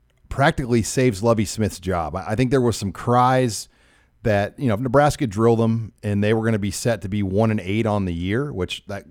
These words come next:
was very well possibility, um, you know, he may, he may get let go. But I, I think now they've won two in a row. They're two and three.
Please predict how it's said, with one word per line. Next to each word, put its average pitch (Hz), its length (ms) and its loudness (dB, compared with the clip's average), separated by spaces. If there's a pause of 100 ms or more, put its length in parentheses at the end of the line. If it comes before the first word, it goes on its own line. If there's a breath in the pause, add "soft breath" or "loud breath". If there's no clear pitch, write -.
was 104 140 -4
very 98 200 0
well 98 180 0
possibility, 101 720 -4 (480 soft breath)
um, 90 500 -4
you 147 100 -6
know, 147 40 2
he 147 100 4
may, 156 200 4
he 143 140 0
may 151 180 0
get 139 120 -2
let 87 200 -8
go. - 200 -16 (380 soft breath)
But 113 100 -2
I, 120 200 0
I 117 40 0
think 131 180 -2
now 117 200 2
they've 123 160 2
won 113 160 0
two 127 240 -4
in 107 60 0
a 98 60 -2
row. 120 580 6 (440)
They're 85 120 -10
two 127 240 0
and 101 140 0
three. 120 600 2